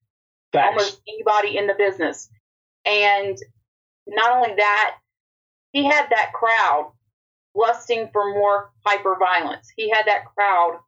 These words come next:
Speaker 2: lusting for more carnage, and he had them chanting, "Kill, Cross, kill." Who was the last guy that they chanted that for? Kevin
Speaker 1: Samoa Joe.
Speaker 2: Steen.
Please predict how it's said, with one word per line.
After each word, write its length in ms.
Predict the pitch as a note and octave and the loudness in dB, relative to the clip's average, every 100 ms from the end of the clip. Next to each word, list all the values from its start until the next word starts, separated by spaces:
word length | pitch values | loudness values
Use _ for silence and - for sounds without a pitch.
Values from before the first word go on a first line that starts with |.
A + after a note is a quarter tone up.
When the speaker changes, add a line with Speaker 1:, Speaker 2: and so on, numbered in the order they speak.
| - | -8
Speaker 2:
lusting 720 | F3 G3 G3+ - F#3+ E3+ E3+ | 0 0 0 -4 -6 -6 -8
for 140 | - F#3 | -4 0
more 240 | F#3 - - | 0 0 -2
carnage, 480 | G3 F#3+ D#3 - - | 0 0 0 -6 -8
and 100 | - F3+ | -8 -4
he 140 | A3 | 0
had 160 | A3+ G#3+ | 0 0
them 220 | G3 F#3 _ _ _ - | -2 -4 _ _ _ -12
chanting, 540 | A#3 A3+ - E3 D#3+ - _ _ _ - | -4 -2 -2 -4 -6 -10 _ _ _ -10
"Kill, 460 | - A#3+ A#3+ B3 - | 0 2 2 0 -6
Cross, 360 | A3+ G#3+ G#3 - | 0 0 0 -4
kill." 360 | - G#3 - - - - | -2 0 0 -4 -20 -6
Who 100 | C#4 | -2
was 220 | E4+ F4+ | 0 0
the 100 | D4 | 0
last 420 | C#4 B3 B3 B3 - | 2 2 0 -2 0
guy 260 | A3 A3 G#3 | 2 2 0
that 140 | - | -2
they 180 | G3+ G3+ | -2 -2
chanted 360 | G#3 G#3 G3 E3+ | -4 -2 0 0
that 180 | - - | 0 0
for? 320 | D#3 - - _ _ _ - | 0 0 -6 _ _ _ -2
Kevin 400 | A#3+ A#3 D#3 - | 2 2 0 0
Speaker 1:
Samoa 180 | D3+ - | 0 0
Joe. 20 | - | 2
Speaker 2:
Steen. 240 | A3+ - | 0 -2